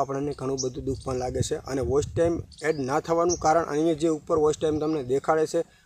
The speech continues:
અપડેટ ક્યારે થાય એ પણ બધી માહિતી તમને મિત્રો આ વીડિયોની અંદર આપવાનું છું. સૌથી પહેલાં તો મિત્રો તમે સમજી લો કે આપણો જે આ વોચ ટાઇમ ઉપર તમને જે દેખાડે છે ને આ, આ જે વોચ ટાઇમ એ માત્ર છે ને મિત્રો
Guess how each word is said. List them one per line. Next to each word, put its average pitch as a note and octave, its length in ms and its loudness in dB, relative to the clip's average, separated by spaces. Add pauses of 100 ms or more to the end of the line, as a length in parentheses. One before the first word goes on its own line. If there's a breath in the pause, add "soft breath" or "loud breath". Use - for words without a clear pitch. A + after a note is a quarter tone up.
(120 soft breath)
અપડેટ E3+ 460 8
ક્યારે E3+ 240 4
થાય E3 180 0 (100)
એ F3 100 4
પણ D#3+ 200 0
બધી D3+ 260 2
માહિતી D3+ 280 0
તમને D3+ 260 2
મિત્રો C#3 160 -2
આ C3 100 0
વીડિયોની B2+ 320 0
અંદર A#2+ 180 -6
આપવાનું A2 340 -8
છું. - 100 -14 (320 loud breath)
સૌથી G3 460 2
પહેલાં G3+ 200 10
તો G#3 140 10
મિત્રો G#3 180 10
તમે F#3 300 4 (160)
સમજી F#3 340 6
લો F#3 140 4
કે F3 60 2 (120)
આપણો F3 380 2
જે F#3+ 80 6
આ F3 160 8
વોચ E3 140 6
ટાઇમ E3+ 260 2
ઉપર E3+ 260 0
તમને F3 220 2
જે D#3 240 -2
દેખાડે E3+ 380 2
છે F#3+ 80 2
ને D#3 100 0
આ, D3 100 -2 (560 loud breath)
આ D3+ 120 6
જે F3 120 8 (140)
વોચ D3+ 160 6
ટાઇમ D3+ 280 2
એ E3 200 2
માત્ર D#3+ 280 2
છે F3+ 120 -2
ને E3+ 100 0
મિત્રો D3 340 0